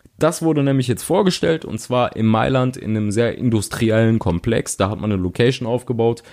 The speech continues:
Da finden sonst eigentlich nur Fashion-Shows statt. Klar, Mailand ist eine Modehauptstadt und dort wurden jetzt die Auswärtstrikots vorgestellt, die Heimtrikots,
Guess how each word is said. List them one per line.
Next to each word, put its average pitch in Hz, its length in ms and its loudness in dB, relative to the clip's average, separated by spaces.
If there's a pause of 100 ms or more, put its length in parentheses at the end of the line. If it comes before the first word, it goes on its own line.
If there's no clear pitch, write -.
(140)
Da 95 80 0
finden 127 280 0
sonst 131 340 2
eigentlich 135 440 -4
nur 113 120 2
Fashion-Shows 151 680 2
statt. 139 320 0
Klar, 107 300 2
Mailand 113 420 2
ist 104 160 -8
eine 95 80 2
Modehauptstadt 113 680 0 (360)
und 98 280 -2
dort 107 240 -2 (240)
wurden 95 340 -2
jetzt - 340 -6 (240)
die 92 360 -2
Auswärtstrikots 95 640 0
vorgestellt, 95 480 2
die 101 80 2
Heimtrikots, 113 680 -2